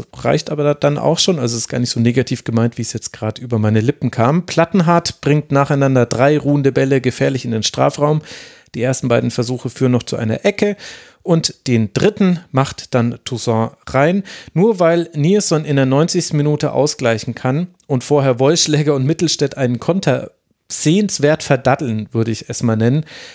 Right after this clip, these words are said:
bleibt's bei diesem Endstand und eben Hertha kann nicht schon direkt in dieser Partie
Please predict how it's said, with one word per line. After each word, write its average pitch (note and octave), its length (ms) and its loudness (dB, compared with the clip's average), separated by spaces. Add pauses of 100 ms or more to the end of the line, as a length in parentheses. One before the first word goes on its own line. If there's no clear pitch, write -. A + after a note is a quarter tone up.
(160)
bleibt's A#2+ 400 2
bei B2 180 2
diesem B2 320 0
Endstand B2+ 540 2
und B2 260 -4
eben A#2 240 -2
Hertha A2+ 300 -2
kann A#2 200 0
nicht B2 220 -2
schon A#2+ 200 0
direkt C3+ 280 2
in B2+ 140 -2
dieser D3 320 2
Partie A#2+ 520 0